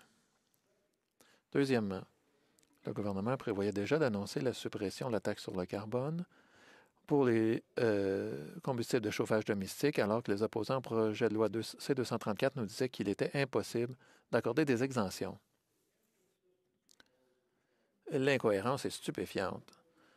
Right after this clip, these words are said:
L'argument en faveur de l'amendement apporté au projet de loi C deux cent trente-quatre en comité est que l'exonération de la taxe, euh, sur le carbone pour les agriculteurs qui chauffent leur grange au propane ou au gaz naturel irait à l'encontre de la lutte contre le changement climatique.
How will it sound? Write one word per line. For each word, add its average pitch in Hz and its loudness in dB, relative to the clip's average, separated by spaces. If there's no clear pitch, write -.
L'argument 113 0
en 101 0
faveur 110 0
de 104 0
l'amendement 107 0
apporté 107 -2
au 101 -2
projet 123 0
de 110 -2
loi 101 -2
C 131 -4
deux 120 -2
cent 107 -4
trente-quatre 101 -4
en 101 -4
comité 123 -2
est 113 -2
que - -4
l'exonération 104 -2
de 131 -2
la 101 2
taxe, - -4
euh, 95 0
sur - -6
le 92 -2
carbone 117 0
pour 156 4
les 131 2
agriculteurs 120 0
qui - -10
chauffent 120 0
leur 113 2
grange 107 -4
au 107 -2
propane 104 -2
ou 101 -2
au 95 -8
gaz 98 -4
naturel 120 -2
irait 110 -2
à 104 2
l'encontre 113 -2
de 110 2
la 98 2
lutte 110 -4
contre 117 -2
le 98 -2
changement 101 -4
climatique. - -6